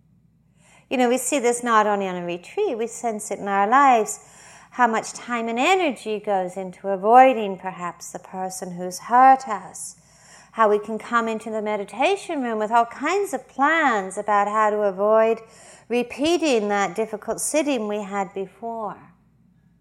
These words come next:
Sometimes we see the fear of the future. You know, what's gonna happen when we leave a retreat? You know, how are we gonna cope? How are we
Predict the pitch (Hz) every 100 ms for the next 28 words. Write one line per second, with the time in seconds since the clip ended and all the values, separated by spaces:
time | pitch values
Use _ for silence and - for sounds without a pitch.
0 | _ _ _ _ _ _ _ _ _ -
1 | 302 294 302 311 302 285 302 285 - 311
2 | 285 - - 240 220 226 233 262 - -
3 | 349 415 - - 175 - - - 185 220
4 | 220 226 269 - 311 285 294 370 381 302
5 | 233 220 208 202 196 190 214 220 262 254
6 | - 311 330 247 - - - _ - 208
7 | 214 214 202 233 240 240 262 254 247 247
8 | - 302 370 302 185 - 214 220 226 214
9 | 226 226 226